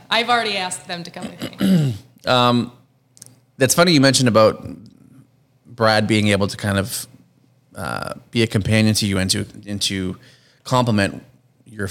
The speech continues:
Speaker 2: your foundational songwriting. Uh, it's so important to have producers that make you feel comfortable. Um, I don't know how much experience you have in the studio, but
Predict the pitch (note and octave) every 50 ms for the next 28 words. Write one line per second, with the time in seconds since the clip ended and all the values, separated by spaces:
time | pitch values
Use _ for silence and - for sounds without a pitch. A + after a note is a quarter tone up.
0 | - - G2+ G#2 G2 - - G#2 G2+ G2 G2+ G2+ G2 - - G#2+ G2+ - - -
1 | G#2 G2+ G2+ G2+ G#2 G2+ F#2 F2 E2 E2+ - - - - _ _ _ _ _ _
2 | _ _ _ _ _ - G#2+ G#2 G#2 G2 G2 G2 F2 - - - - B2 A2+ -
3 | - - D#3 D3 C#3+ C#3 B2+ - - - A#2 A2+ A2+ A2 G#2 G2 - - - G#2
4 | F2+ G#2 G2 G2 - - - - G2+ F#2 G2 G2+ F#2+ - G2 E2+ E2 E2+ - -
5 | A2+ A#2 - F#2 F2+ G2+ G#2 F#2 F#2 - - - - - F2 - - - - -
6 | - - - - - - - _ _ _ _ _ _ _ _ - - G2 F#2+ F#2+
7 | F#2+ F#2 F#2 - - - _ _ - G#2+ G#2+ A2 A2 A2 G#2+ A2+ G#2+ G#2 G2 -
8 | - - A2+ G#2+ G#2 G2 G#2 G2+ G#2 G2+ G2+ - - - A#2 A2 G2 - A#2 -
9 | A#2 A2 G2+ F#2+ F2+ D#2 G2+ G#2+ - F2 E2+ -